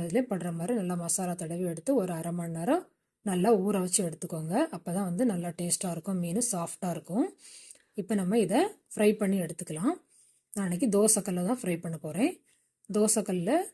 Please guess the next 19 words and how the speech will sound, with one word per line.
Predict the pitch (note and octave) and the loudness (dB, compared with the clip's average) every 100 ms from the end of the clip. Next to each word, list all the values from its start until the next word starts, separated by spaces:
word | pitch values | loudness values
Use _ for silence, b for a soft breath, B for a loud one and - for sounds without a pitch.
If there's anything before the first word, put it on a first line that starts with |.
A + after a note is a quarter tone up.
| _ | _
தேவையான | G#3 F#3+ F#3+ F#3+ | 2 4 2 0
அளவு | F3+ G#3 D#4+ G3+ | 2 6 6 6
ஆயில் | G3 G#3 - | 2 4 2
சேர்த்து | E3+ - B3 G#4+ - _ _ _ _ _ _ _ _ | 0 4 6 6 4 _ _ _ _ _ _ _ _
இப்போ | F#3 G3+ F#3+ | -4 -2 2
நம்ம | A3 G3 | 2 2
எடுத்து | F3+ F3+ | 0 -4
வச்சிருக்கிற | - F3 G3 D4 G#3 | -6 -4 2 4 4
ஒவ்வொரு | F#3 F#3 F3+ | 2 0 0
மீனையும் | F#3 E3+ F#3+ E4+ | 0 0 2 2
இதுல | B3 F#3 F3+ | 2 0 -2
போட்டு | F3+ F3 F3 | -4 -4 -6
எடுத்துக்கலாம். | E3 E3+ D3+ G3+ F4+ - _ _ _ _ _ _ _ _ _ _ _ - | -8 -8 -2 0 -2 -6 _ _ _ _ _ _ _ _ _ _ _ -6
பாருங்க, | F#3 E3+ F3+ | -4 -4 -4
இப்போ | F#3+ | -2
நான் | F3+ F3+ | 0 0
மூணு | F#3 F3+ | 0 2
மீன் | F#3 C4+ | 4 4
போட்டிருக்கேன். | F#3 E3 D#3+ - G3+ | 2 -2 -6 -2 0